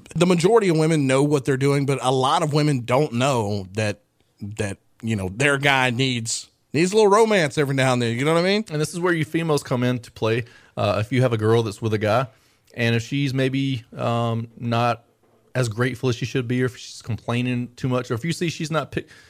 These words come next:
Speaker 2: well, be careful with this 'cause you don't want her to think you're into her man, but maybe let her know, like, check her, like, "Hey, man,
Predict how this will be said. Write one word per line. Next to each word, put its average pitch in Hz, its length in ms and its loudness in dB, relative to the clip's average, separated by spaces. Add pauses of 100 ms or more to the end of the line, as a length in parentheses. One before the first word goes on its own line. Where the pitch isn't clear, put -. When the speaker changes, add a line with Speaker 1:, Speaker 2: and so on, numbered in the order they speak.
(140)
Speaker 2:
well, 127 80 -6
be 139 100 0
careful 151 280 2
with 110 80 0
this 113 120 0
'cause 110 140 -14
you 117 80 2
don't 120 160 2
want 110 140 0
her 117 80 2
to 107 80 -2
think 113 240 -4
you're 107 100 -2
into 98 200 -2
her 104 100 -2
man, 123 340 -2 (400)
but 135 120 -2
maybe 165 260 2
let 170 160 2
her 170 60 -4
know, 170 140 0
like, 143 140 0
check - 220 -4
her, 104 100 -2
like, - 100 -4
"Hey, 196 120 2
man, 190 240 -2